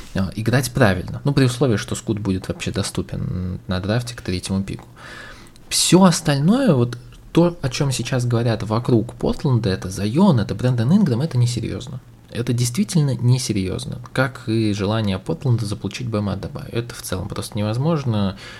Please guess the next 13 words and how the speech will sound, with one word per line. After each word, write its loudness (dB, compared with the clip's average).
Нет 4
пакета -4
у -6
Портленда, 0
который -4
устроит -2
Майами -2
за -2
Дэ-, -2
за -2
Бэма 0
Адебайо. -6
Ну, 0